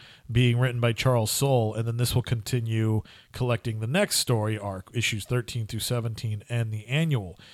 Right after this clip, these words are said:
Um, this one was pretty cool because it actually, I think it gave Havoc and Dazzler, like, they got,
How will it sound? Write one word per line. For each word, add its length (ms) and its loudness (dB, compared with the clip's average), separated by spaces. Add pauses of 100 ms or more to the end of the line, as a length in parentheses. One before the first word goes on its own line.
(300)
Um, 420 2 (140)
this 240 10
one 120 6
was 100 6
pretty 220 0
cool 180 2
because 300 2
it 60 2
actually, 500 4
I 160 4
think 200 0
it 120 -4
gave 260 0
Havoc 480 0
and 160 -8
Dazzler, 460 2
like, 200 -2
they 140 -2
got, 300 2